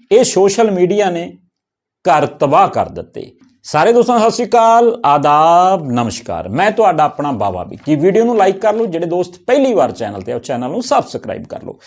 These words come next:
ਇਹ ਸੱਚੀ ਘਟਨਾ ਉੱਤਰ ਪ੍ਰਦੇਸ਼ ਦਾ ਲਖਨਊ, ਲਖਨਊ ਦਾ ਅਰਜਨ ਨਗਰ। ਅਰਜਨ ਨਗਰ ਦੇ ਵਿੱਚ ਇੱਕ ਮਹਿਲਾ ਪੁਲਿਸ, ਜਿਸ ਦਾ ਨਾਂ ਰੁਚੀ ਸੀ, ਰੁਚੀ ਸਿੰਘ,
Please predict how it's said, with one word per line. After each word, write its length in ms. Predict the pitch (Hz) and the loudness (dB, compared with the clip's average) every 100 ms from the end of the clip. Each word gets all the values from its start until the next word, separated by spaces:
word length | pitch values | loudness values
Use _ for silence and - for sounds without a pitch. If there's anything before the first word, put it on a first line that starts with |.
| - - - - | -20 -20 -10 0
ਇਹ 100 | 311 | 2
ਸੱਚੀ 440 | 320 311 - 277 | 2 0 2 0
ਘਟਨਾ 440 | 269 220 185 226 - | 2 0 0 0 0
ਉੱਤਰ 400 | - - 240 240 | -4 -2 2 2
ਪ੍ਰਦੇਸ਼ 720 | - 185 135 139 156 170 - | 2 -2 0 0 0 -2 -4
ਦਾ 140 | 147 151 | 0 0
ਲਖਨਊ, 580 | 113 110 123 117 98 - _ _ _ _ - | -2 -6 -6 -8 -8 -14 _ _ _ _ -4
ਲਖਨਊ 520 | 143 160 160 185 208 | -2 -2 2 2 2
ਦਾ 320 | 190 214 269 - _ _ _ _ - | 2 0 -2 -18 _ _ _ _ 0
ਅਰਜਨ 320 | 170 143 185 | 0 2 0
ਨਗਰ। 400 | 151 90 82 - - _ _ _ - 175 | 0 -2 -8 -14 -16 _ _ _ 0 2
ਅਰਜਨ 320 | 175 262 269 | 4 2 4
ਨਗਰ 280 | 247 226 233 | 4 4 4
ਦੇ 140 | 240 | 2
ਵਿੱਚ 260 | 185 190 196 | 2 0 -2
ਇੱਕ 400 | 196 196 196 160 | 0 0 2 -2
ਮਹਿਲਾ 460 | 151 151 208 220 | 2 0 2 2
ਪੁਲਿਸ, 380 | 214 151 143 - - - _ _ _ _ _ _ _ - | 0 -2 -4 -6 -14 -20 _ _ _ _ _ _ _ -6
ਜਿਸ 240 | 139 160 | -6 -4
ਦਾ 180 | 180 214 | -2 -2
ਨਾਂ 300 | 175 165 196 - _ _ _ _ _ _ - | 0 -4 -6 -12 _ _ _ _ _ _ -2
ਰੁਚੀ 400 | 160 226 - 175 | 0 0 -2 -4
ਸੀ, 280 | 113 - - _ _ _ _ _ _ _ - | -4 -8 -18 _ _ _ _ _ _ _ 0
ਰੁਚੀ 340 | 156 202 247 247 | 0 2 0 0
ਸਿੰਘ, 320 | - 143 | 0 -4